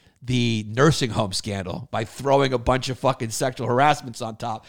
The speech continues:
'cause it's more scandalous. You, you notice nobody even talks about the nursing home? That's where people died.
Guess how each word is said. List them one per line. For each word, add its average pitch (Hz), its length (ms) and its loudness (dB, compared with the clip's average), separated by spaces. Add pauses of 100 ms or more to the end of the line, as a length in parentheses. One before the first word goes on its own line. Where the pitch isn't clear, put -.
(160)
'cause 180 180 -2
it's 220 200 -6
more 254 200 0
scandalous. 214 520 -6 (240)
You, 220 180 -6
you 240 160 -8
notice 262 300 -2
nobody 262 260 0
even 214 200 -6
talks - 380 4
about 247 220 4
the 247 60 -6
nursing 247 380 0
home? 254 200 2 (420)
That's 285 200 0
where 359 100 4
people 233 320 -2
died. 151 560 2